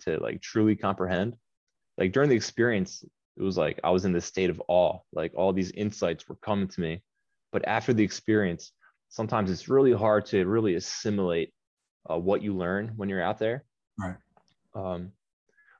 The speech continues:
Speaker 1: but one, like, key, uh, piece of information that I did take from this is that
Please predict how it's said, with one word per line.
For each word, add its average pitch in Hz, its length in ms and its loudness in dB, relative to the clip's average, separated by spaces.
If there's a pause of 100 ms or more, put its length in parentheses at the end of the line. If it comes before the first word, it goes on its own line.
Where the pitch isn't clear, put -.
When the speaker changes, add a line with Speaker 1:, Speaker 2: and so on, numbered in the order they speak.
(120)
Speaker 1:
but 95 180 4 (380)
one, 101 600 2
like, 80 240 -2 (260)
key, 117 480 0 (1400)
uh, 90 240 -4
piece 107 240 0
of 107 80 2
information 95 540 0
that 82 220 0
I 82 240 -2 (120)
did 92 200 0
take 95 240 0
from 87 180 -4
this 80 300 -8 (640)
is 90 160 -4
that 87 300 2